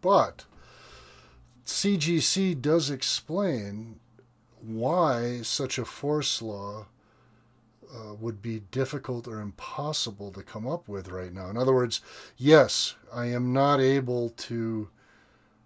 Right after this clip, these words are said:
come up with a simple and elegant law that can predict gravity in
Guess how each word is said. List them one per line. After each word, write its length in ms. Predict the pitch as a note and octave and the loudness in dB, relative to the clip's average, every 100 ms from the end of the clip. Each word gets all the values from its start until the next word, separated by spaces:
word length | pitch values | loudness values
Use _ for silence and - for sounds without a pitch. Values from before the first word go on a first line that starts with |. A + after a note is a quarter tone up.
| _ _ _ _ - - | _ _ _ _ -20 -4
come 220 | C3+ C#3 | 2 6
up 160 | C#3+ | 6
with 120 | C3+ B2+ | 4 0
a 120 | A#2 | 2
simple 400 | - D3 C3 B2+ | 2 2 0 0
and 80 | A#2+ | 2
elegant 400 | B2+ A2+ A#2 A2 | 0 0 -4 -2
law 440 | A#2 A#2+ A2+ A2 | 0 2 2 0
that 300 | G2+ G#2+ G#2+ | -2 -6 -6
can 240 | - A#2 | -10 -10
predict 640 | F#2+ - G2+ B2 A#2 - - - - D3 | -10 -12 -6 -4 -4 -8 -18 -20 -20 -20
gravity 840 | G#2 A#2 B2 B2 A2 A2 A2 A2 A2 | -10 -2 2 2 0 -8 -8 -10 -12
in 400 | A2 G2+ G2+ | -12 -12 -12